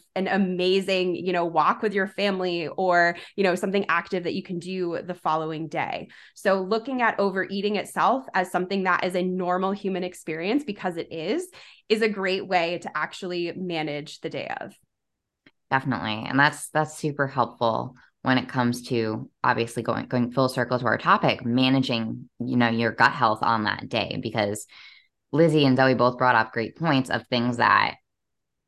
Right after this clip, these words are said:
Speaker 2: breed restriction on that holiday, like overdoing the veg-, vegetables to prevent hunger later, or, you know, having that mindset that, "Screw it, you know, I only eat this once a year, I'm gonna eat the whole pie."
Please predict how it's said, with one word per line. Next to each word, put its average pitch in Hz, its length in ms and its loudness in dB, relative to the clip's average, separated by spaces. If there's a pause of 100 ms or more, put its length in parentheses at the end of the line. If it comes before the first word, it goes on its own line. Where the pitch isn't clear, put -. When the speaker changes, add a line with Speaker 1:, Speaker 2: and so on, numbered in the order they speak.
(500)
Speaker 2:
breed 147 240 2
restriction 131 600 -2
on 127 160 4
that 117 140 4
holiday, 113 540 0 (260)
like - 320 -6 (180)
overdoing 117 540 2
the 113 80 0
veg-, 110 160 0 (160)
vegetables 117 680 -2
to - 100 -14
prevent 110 320 2
hunger 110 320 -2
later, 107 420 -4 (380)
or, 110 640 4 (240)
you 127 120 0
know, 110 440 -2 (440)
having 139 460 4
that 120 180 6
mindset 120 680 0
that, 107 440 2 (480)
"Screw 147 340 -2
it, 110 100 0
you 123 100 -2
know, 120 220 2
I 120 160 0
only 131 200 2
eat 131 140 0
this 127 160 -4
once 123 200 -2
a 131 40 -2
year, 123 160 4
I'm 123 120 4
gonna 123 120 2
eat 113 160 -4
the 120 60 -4
whole 113 220 -2
pie." 127 520 6